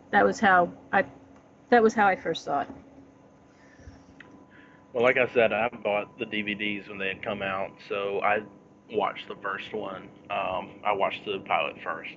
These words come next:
Speaker 2: but, um, uh, and then watched it and watched it. I actually, the only reason why I even picked it up was because of Joss Whedon's name. I know that's probably, like, how a lot of people got started watching it, but I was,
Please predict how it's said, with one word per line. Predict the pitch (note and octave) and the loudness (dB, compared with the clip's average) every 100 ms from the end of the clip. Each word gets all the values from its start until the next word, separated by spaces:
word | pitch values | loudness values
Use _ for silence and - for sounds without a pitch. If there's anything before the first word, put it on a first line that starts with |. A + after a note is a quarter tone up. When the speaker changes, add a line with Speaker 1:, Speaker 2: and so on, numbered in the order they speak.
| - | -12
Speaker 2:
but, | F#2+ F#2+ | -10 -10
um, | G2 F#2 F2+ G2 G2+ - - - - - - - - | -8 -8 -8 -12 -20 -20 -20 -20 -20 -20 -20 -20 -10
uh, | D2+ - C2 - - - - - - - - A2+ | -8 -8 -12 -18 -20 -20 -20 -20 -20 -20 -12 -10
and | G2+ | -8
then | F#2 | -8
watched | G2 F2+ - | -2 -2 -2
it | G2 | -8
and | G2 | -2
watched | G2 F#2+ G#2 | -2 -2 -6
it. | F#2+ | -4
I | - A#2 | 2 2
actually, | B2+ - A#2 | 2 2 0
the | G#2 | 0
only | G#2+ A#2 A#2 | -2 -2 0
reason | A#2+ A2+ A#2 | -2 -2 -4
why | A2 | -4
I | |
even | A2 G#2 | -4 -6
picked | B2 A#2+ A2+ | -6 -6 -2
it | A2 | -2
up | G2+ | -2
was | G#2 G2 | -2 -6
because | - G2+ G#2 F#2+ | -6 -12 -12 -12
of | F#2+ | -12
Joss | G2+ F#2+ - | -6 -6 -6
Whedon's | F#2+ F#2+ - G2 | -10 -12 -14 -6
name. | F2+ F2+ | -6 -6
I | F#2+ | -10
know | F#2+ | -12
that's | F2 - - - | -12 -16 -20 -6
probably, | - G2+ G2 | -2 -2 -2
like, | G2 - - - | -2 -4 -10 -4
how | F#2+ G2 | -2 0
a | |
lot | G2+ G#2+ | 2 0
of | F#2+ | -2
people | G2+ F#2 F#2 G2 - - - - | -12 -8 -8 -8 -20 -20 -20 -2
got | G2 | -2
started | - G2+ - | -2 -4 -2
watching | F#2 F#2+ - E2+ | -2 -2 -6 -12
it, | E2 - | -16 -12
but | G2+ F2 F2+ | -8 -6 -2
I | G#2+ | -2
was, | G#2+ | -2